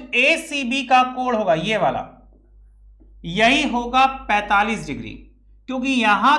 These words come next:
की बात <laughs> करें, करेंगे तो यहां नब्बे डिग्री का कोण आएगा। तो टैन पैंतालीस डिग्री की जो वैल्यू हो जाएगी, वो हो जाएगी डेल्टा पी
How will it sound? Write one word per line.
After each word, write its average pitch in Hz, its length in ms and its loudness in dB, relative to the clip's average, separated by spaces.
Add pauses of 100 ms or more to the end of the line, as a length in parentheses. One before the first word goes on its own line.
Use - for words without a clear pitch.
की 285 140 -4
बात 233 380 4
<laughs> - 20 -12
करें, - 760 -4
करेंगे 220 440 -4 (680)
तो 196 60 -6
यहां 220 380 2
नब्बे 240 280 2
डिग्री 233 260 -2
का 214 120 -4
कोण 165 180 -4
आएगा। 120 220 -2 (1200)
तो 247 120 4 (140)
टैन 294 400 0
पैंतालीस 240 640 2
डिग्री 269 280 -4
की 269 140 -6
जो 262 140 -6
वैल्यू 226 400 -2
हो 233 80 -4
जाएगी, 185 420 -4 (720)
वो 240 220 -2
हो 254 80 2
जाएगी 208 480 -2 (540)
डेल्टा 214 800 2 (120)
पी 311 500 -6